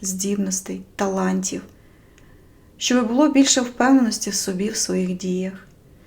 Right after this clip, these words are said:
щоб у вам розгорталася ваша реальність якнайкраще, в самих красивих моментах. Включіть свій намір єднання з силою свого життя.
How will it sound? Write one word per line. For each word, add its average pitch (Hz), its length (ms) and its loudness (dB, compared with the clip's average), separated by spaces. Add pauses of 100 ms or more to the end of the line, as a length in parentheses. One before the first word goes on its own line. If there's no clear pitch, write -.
(120)
щоб 202 220 -2
у 240 100 2
вам 277 220 8
розгорталася 240 800 -2
ваша 214 340 -4
реальність 220 580 -4
якнайкраще, 202 960 -4 (540)
в - 80 -12
самих 247 340 2
красивих 233 560 -6
моментах. 202 640 -6 (720)
Включіть 226 680 -4
свій 214 260 -2
намір 214 480 0 (580)
єднання 214 840 -2 (440)
з - 80 -8
силою 233 600 -4
свого 202 360 -4
життя. 202 460 -10